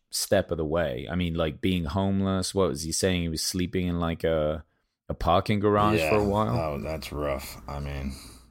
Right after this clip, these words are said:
Speaker 2: it's gotta make everything he's got right now that much sweeter, you know? But yes, that's a, that's a
Speaker 1: Yeah, it has to.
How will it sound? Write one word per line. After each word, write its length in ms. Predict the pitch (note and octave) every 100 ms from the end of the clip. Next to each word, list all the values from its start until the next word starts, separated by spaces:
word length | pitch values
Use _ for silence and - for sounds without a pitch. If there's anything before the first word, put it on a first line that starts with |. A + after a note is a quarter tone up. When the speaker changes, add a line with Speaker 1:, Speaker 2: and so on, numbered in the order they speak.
| _ _ _ _
Speaker 2:
it's 60 | -
gotta 160 | G2+
make 200 | G2 F2
everything 340 | F#2 F#2 F2 F2
he's 180 | D#2+ D2+
got 240 | D#2+ -
right 200 | D2+ D2+
now 200 | D2+ D2
that 160 | C#2 C#2+
much 260 | D2 C#2
sweeter, 380 | - D2+ C2+ A#1+ C#2 -
you 140 | D2
know? 140 | D2+ D#2 -
But 140 | C#2+ -
yes, 420 | D#2 A#1 C#2+ -
that's 280 | A1+ A#1 -
a, 60 | A#1+
that's 260 | B1 -
a 40 | -
Speaker 1:
Yeah, 340 | F2+ C#2+ B1+ -
it 100 | D#2+
has 360 | F2 E2+ E2+ -
to. 260 | D2+ C2 C2